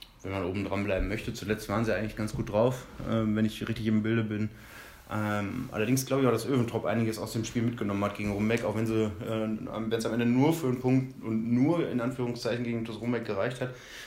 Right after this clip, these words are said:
Aber, äh, ich denke, da hätte, konnte man auch einiges Positives dra-, draus ziehen und, äh, dementsprechend werden sie sich gut verkaufen, allerdings am Ende trotzdem verlieren mit null zu zwei.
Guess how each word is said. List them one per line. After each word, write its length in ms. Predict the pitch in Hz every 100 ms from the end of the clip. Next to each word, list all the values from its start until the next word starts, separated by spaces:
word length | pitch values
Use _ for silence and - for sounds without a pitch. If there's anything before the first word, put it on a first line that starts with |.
| -
Aber, 460 | - 110 110 107 107
äh, 140 | 110
ich 80 | 107
denke, 180 | 127 -
da 80 | 104
hätte, 540 | 120 113 120 107 107 -
konnte 240 | 170 165 147
man 140 | 139
auch 100 | 127
einiges 340 | 135 131 123
Positives 560 | - 135 110 107 101 -
dra-, 180 | 104 107
draus 400 | 107 104 110 -
ziehen 220 | 120 117
und, 460 | 107 107 104 - 107
äh, 220 | 104 104
dementsprechend 480 | 110 113 113 117 113
werden 140 | 113
sie 80 | 110
sich 100 | 101
gut 180 | - 131
verkaufen, 440 | 107 104 117 117
allerdings 300 | 104 107 110
am 100 | -
Ende 180 | 98 101
trotzdem 340 | - 95 101 92
verlieren 340 | 90 92 90
mit 100 | 87 - 98
null 200 | 98 101
zu 120 | 82
zwei. 200 | -